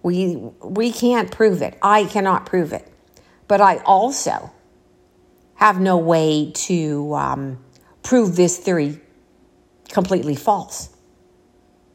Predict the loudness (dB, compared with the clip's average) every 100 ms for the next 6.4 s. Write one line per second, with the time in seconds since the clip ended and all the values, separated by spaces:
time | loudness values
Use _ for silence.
0 | _ _ _ _ _ _ _ _ -4 0
1 | 2 2 2 2 0 -2 -2 0 0 -2
2 | -2 2 2 0 -2 -2 -4 -4 -4 -4
3 | -8 -6 -6 -2 -2 0 -2 -4 -2 4
4 | 4 4 2 2 0 0 -4 -2 2 0
5 | 0 -6 -8 -8 -4 -4 -2 -4 -4 -8
6 | -10 -12 -18